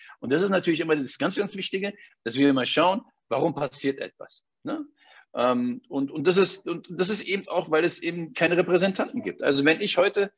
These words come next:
ähm, äh, äh, in diese, in diese P-O-C-Runden reingehe, wir haben ja diese P-O-C-Runden, überparteilichen P-O-C-Runden von Leuten, die jetzt fürs Abgeordnetenhaus kandidieren, ja, dann sagen, haben alle dieselben Erfahrungen.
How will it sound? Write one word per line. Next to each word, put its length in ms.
ähm, 580
äh, 280
äh, 960
in 120
diese, 400
in 160
diese 220
P-O-C-Runden 840
reingehe, 380
wir 100
haben 60
ja 80
diese 220
P-O-C-Runden, 920
überparteilichen 680
P-O-C-Runden 1080
von 260
Leuten, 300
die 60
jetzt 180
fürs 140
Abgeordnetenhaus 420
kandidieren, 420
ja, 160
dann 120
sagen, 320
haben 240
alle 200
dieselben 320
Erfahrungen. 440